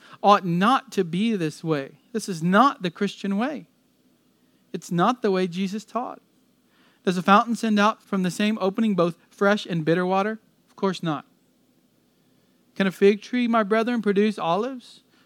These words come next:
Or a vine produce figs? Of course not. Nor can salt water produce fresh.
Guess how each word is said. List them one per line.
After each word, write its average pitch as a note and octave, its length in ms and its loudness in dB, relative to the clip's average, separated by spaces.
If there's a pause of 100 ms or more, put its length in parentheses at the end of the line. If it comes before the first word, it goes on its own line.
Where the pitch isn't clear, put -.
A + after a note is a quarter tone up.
(120)
Or F#3+ 200 6
a F3+ 40 4
vine G3 360 2
produce G3+ 340 -2
figs? A3+ 640 -8 (160)
Of - 80 -20
course A3 260 -2
not. C#3+ 280 -6 (1040)
Nor F#3 240 2
can F#3 160 -6
salt F#3 320 -4
water D3+ 420 -4
produce D3+ 320 -8
fresh. - 520 -14